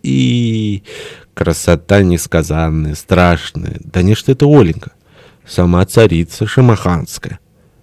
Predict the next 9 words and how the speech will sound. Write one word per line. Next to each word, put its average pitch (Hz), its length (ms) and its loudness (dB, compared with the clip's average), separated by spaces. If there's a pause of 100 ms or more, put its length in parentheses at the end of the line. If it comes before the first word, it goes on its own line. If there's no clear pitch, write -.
(340)
«Оленька», — 113 760 4
обомлел 90 500 0
Бенедикт, — 85 460 -2 (260)
«ты 113 220 2
ли 123 160 4
это? - 300 0 (600)
Как - 220 -2
ты 107 100 2
похорошела-то? 95 1160 0